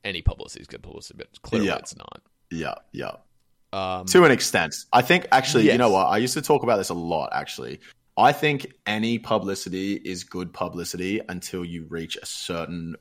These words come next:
Speaker 2: degree of popularity, in which case, like, negative publicity is not gonna help you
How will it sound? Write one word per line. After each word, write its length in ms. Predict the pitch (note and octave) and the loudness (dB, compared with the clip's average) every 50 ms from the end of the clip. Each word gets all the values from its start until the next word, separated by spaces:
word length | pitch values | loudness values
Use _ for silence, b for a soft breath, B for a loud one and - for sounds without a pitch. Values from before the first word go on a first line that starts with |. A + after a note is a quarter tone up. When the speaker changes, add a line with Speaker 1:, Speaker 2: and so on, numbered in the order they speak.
| _ _ - | _ _ -18
Speaker 2:
degree 440 | - E2+ - - F2 F2 E2 D#2+ | -18 -18 -16 -14 -12 -10 -8 -10
of 120 | D#2 - _ | -10 -12 _
popularity, 760 | - F2 D#2 E2+ D#2 D2+ C#2 B1+ A1+ A1+ - A1+ C2 - - _ _ _ | -10 -10 -10 -10 -10 -8 -6 -6 -6 -8 -10 -12 -14 -16 -18 _ _ _
in 220 | - F2 F2 E2 | -12 -12 -10 -8
which 340 | F2+ F2+ F2 - - - _ _ _ | -8 -6 -6 -8 -10 -10 _ _ _
case, 460 | - - - F2+ E2+ E2 - - D#2+ | -10 -6 -6 -4 -4 -6 -8 -8 -8
like, 180 | C#2+ D2 - | -8 -8 -8
negative 760 | D#2 D#2+ E2 F2 F2 F2+ F2+ E2+ F#2 F2 F2 F2 F2 - _ | -10 -10 -8 -6 -6 -6 -6 -6 -6 -6 -6 -6 -8 -10 _
publicity 500 | - - D#2+ D#2 E2 D#2+ - - E2 D#2+ | -12 -10 -10 -8 -10 -10 -10 -10 -10 -12
is 120 | D2 C#2 C#2 | -12 -12 -14
not 320 | D2+ D#2 D#2+ D2+ - _ | -14 -12 -12 -14 -14 _
gonna 160 | D#2 D2 D2 | -14 -14 -14
help 300 | - - D2+ D2+ - _ | -12 -12 -14 -14 -14 _
you 240 | C2+ C#2 C#2 C2 | -16 -14 -14 -14